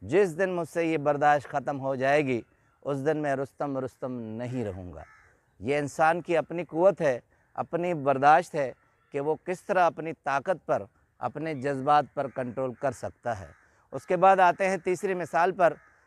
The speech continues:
चाइना का फादर जिसे कहा जाता है माओ ज़ेतुंग,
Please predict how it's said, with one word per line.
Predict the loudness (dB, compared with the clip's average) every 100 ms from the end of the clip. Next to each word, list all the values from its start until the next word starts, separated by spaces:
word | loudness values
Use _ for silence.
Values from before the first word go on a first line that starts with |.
| _ -4
चाइना | 0 2 2
का | 2 2 0 _ _ _ _
फादर | -2 2 4 4
जिसे | 2 -2 -2
कहा | 2 4 6
जाता | 4 0 2
है | 2 2 -4 _ _ -14
माओ | -8 -2 0 2
ज़ेतुंग, | 0 0 2 2